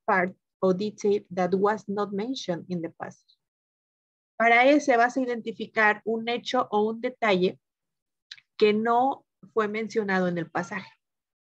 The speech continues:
Ajá. O sea, es, ahí te van a decir, por ejemplo, "Which characteristics does not describe the cuttlefish?"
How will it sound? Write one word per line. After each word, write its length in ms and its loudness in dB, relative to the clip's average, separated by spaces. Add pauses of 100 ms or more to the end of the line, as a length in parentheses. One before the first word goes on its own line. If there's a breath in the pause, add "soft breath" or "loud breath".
(140)
Ajá. 320 -4 (1040)
O 120 0
sea, 280 4
es, 320 2 (960)
ahí 180 4
te 120 2
van 180 2
a 80 2
decir, 440 0 (460)
por 140 0
ejemplo, 560 -2 (340)
"Which 440 0
characteristics 1080 -2
does 380 4
not 380 0 (320)
describe 680 0
the 180 2
cuttlefish?" 720 -2